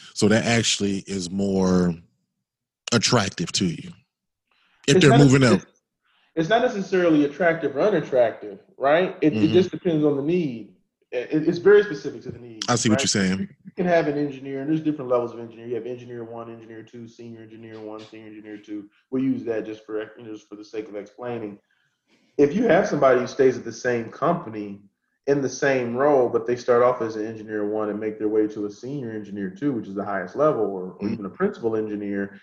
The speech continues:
Speaker 2: and you need, that's the position that you need to fill, that's a-, just as acceptable. Because
Speaker 1: Mm-hmm.
Speaker 2: what you're asking for is their experience and expertise.
Speaker 1: Mm-hmm.
Speaker 2: If you have somebody who's at the same position, but they've done it by jumping across three different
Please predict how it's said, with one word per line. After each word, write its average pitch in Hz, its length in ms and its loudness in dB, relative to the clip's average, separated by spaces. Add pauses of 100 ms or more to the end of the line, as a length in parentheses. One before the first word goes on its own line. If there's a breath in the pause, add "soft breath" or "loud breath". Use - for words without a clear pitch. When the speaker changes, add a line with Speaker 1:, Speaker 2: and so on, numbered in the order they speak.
(120 loud breath)
Speaker 2:
and 120 120 -2
you 123 80 -6
need, 151 380 0
that's 147 160 2
the 156 80 0
position 127 440 -4
that 113 140 -4
you 123 60 -14
need 127 220 -8
to 104 60 -10
fill, 175 300 0
that's 165 200 0
a-, - 180 -8
just 170 180 -6
as - 60 -18
acceptable. - 640 -6 (220 soft breath)
Because 104 220 -8 (140)
Speaker 1:
Mm-hmm. 117 40 -4
Speaker 2:
what 135 160 -4
you're - 100 -8
asking 156 540 0
for 123 220 -2
is 113 80 -8
their 117 140 -6
experience 123 500 -10
and 113 80 -16
expertise. - 720 -14 (220)
Speaker 1:
Mm-hmm. 101 360 -12 (140)
Speaker 2:
If 135 140 -6
you 175 100 2
have 156 160 2
somebody 151 400 4
who's 135 260 -2
at 143 180 2
the - 60 -10
same 262 380 -2
position, 123 480 -4
but 123 160 -4
they've 147 160 2
done 143 180 0
it 135 120 -4
by 120 160 2
jumping 131 480 -4
across 117 420 -2
three 131 160 -6
different 123 300 -6